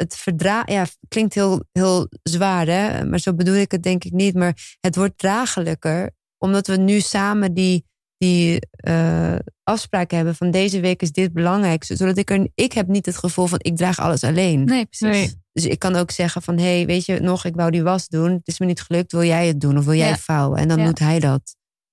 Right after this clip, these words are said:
Speaker 2: En is je relatie dan ook veranderd?
Speaker 1: Ja, zeker. Zeker.
Speaker 3: En op welke manier?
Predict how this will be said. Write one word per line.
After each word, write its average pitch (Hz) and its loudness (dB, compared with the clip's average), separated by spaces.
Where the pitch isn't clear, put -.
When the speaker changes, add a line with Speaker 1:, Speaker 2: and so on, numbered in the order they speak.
Speaker 2:
En 233 0
is 254 -2
je 277 -2
relatie 247 -2
dan 233 0
ook 226 -2
veranderd? 254 -4
Speaker 1:
Ja, 190 2
zeker. 160 -2
Zeker. 160 -2
Speaker 3:
En 208 -2
op 190 0
welke 208 0
manier? 214 0